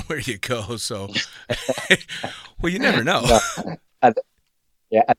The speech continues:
Speaker 2: at the beginning, at the beginning when we started mapping the lines and using devices to see everything, you know, at the beginning was kind of like, like that, you know, you had to, to jump out of the plane and, you know, and, and check the terrain and see how you're doing and find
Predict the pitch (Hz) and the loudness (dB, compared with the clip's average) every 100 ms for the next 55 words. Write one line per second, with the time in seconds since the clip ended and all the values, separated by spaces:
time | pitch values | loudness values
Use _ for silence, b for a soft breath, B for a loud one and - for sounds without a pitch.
0 | _ 113 123 120 117 139 160 143 104 98 | _ 2 4 6 6 6 6 4 2 0
1 | 107 117 120 107 101 - 110 113 104 101 | 2 4 4 4 4 6 4 4 0 2
2 | 98 110 101 95 92 92 92 92 87 90 | 2 0 -2 -2 -2 -4 -6 -8 -4 -6
3 | 87 90 85 90 87 87 87 95 - 82 | -4 -6 -2 2 6 4 4 -2 -4 -4
4 | 85 82 85 87 95 95 90 95 95 104 | -2 0 2 2 2 4 6 6 6 6
5 | 113 175 147 - 156 147 135 143 - 107 | 8 8 6 6 4 6 4 2 0 4
6 | 107 139 117 90 98 101 95 107 - 104 | 6 4 2 -2 -2 0 2 2 2 0
7 | 95 B B B B B _ 104 92 110 | -2 B B B B B _ -4 4 6
8 | 107 113 104 104 107 113 127 98 95 101 | 8 6 6 4 4 4 2 0 -4 -8
9 | 95 101 107 95 _ 95 - 117 107 110 | -4 -2 -2 -4 _ -6 2 2 2 2
10 | 98 107 110 92 107 101 101 98 98 113 | 6 6 4 0 0 4 4 4 0 2
11 | 113 92 - 104 101 101 101 98 | 0 -4 0 2 2 -2 -6 -10